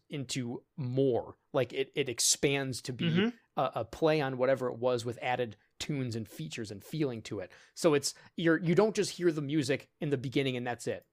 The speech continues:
Speaker 1: Like, you actually, if you play through the whole track, you're going to have, there's gonna be more to the song, which I, I know that makes sense for a song, but still, you, you don't know. It could be a, a very simple, like, twenty second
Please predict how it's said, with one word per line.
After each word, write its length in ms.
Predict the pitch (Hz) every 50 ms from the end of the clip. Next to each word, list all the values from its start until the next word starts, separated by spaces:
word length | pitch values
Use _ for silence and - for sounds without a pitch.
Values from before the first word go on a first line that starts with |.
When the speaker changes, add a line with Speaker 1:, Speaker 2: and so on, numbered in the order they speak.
| _ _ _ _ _ -
Speaker 1:
Like, 240 | 135 131 123 - - -
you 180 | - 165 151 156
actually, 400 | 170 170 - - 165 147 147 -
if 180 | - 165 - -
you 40 | 151
play 180 | - - 165 170
through 100 | 147 160
the 60 | 151 143
whole 200 | - - 135 123
track, 360 | - - 175 160 151 - - -
you're 120 | 165 143
going 220 | 127 143 139 135
to 60 | 135 123
have, 340 | 90 131 127 127 120 127 - _ _ _ _ _ _
there's 160 | - 156 135
gonna 120 | 131 170 165
be 100 | 147 139
more 300 | 131 143 131 131 139 139
to 100 | 127 -
the 120 | 123 120 104
song, 360 | - - 117 98 85 76 98 - _
which 300 | - 208 160 - - - _ -
I, 140 | 185 170 156
I 100 | - 156
know 140 | 143 135 123
that 120 | 123 123 123
makes 200 | 120 117 - -
sense 160 | 127 113 -
for 120 | - 117
a 60 | 101
song, 340 | - - - 123 110 101 101 101
but 160 | 107 127 -
still, 200 | - - 156 131
you, 100 | 131 190
you 140 | 254 240 262
don't 160 | 269 175 101
know. 180 | 98 180 -
It 80 | 160 156
could 220 | - - 135 127 120
be 140 | 120 120 110
a, 100 | 107 107 - _ - - -
a 80 | - 135
very 200 | 110 151 139 127
simple, 300 | - - 151 131 143 131
like, 220 | 120 117 117 113 - - - _ _ - - - -
twenty 300 | - - - 156 131 131
second 400 | 120 - - 127 120 - 127 120